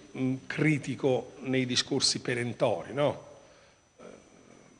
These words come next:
ve l'ho detto, è diverso.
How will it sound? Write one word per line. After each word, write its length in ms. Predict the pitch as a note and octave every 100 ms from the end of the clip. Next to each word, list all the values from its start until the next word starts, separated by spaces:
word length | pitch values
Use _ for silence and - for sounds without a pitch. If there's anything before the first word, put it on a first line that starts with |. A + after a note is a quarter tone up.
| _ _ _ - - - - _ _
ve 80 | B2
l'ho 120 | C3
detto, 420 | B2+ D3+ - - - - - - - -
è 120 | C3+
diverso. 680 | B2 C#3+ D#3+ B2 - - -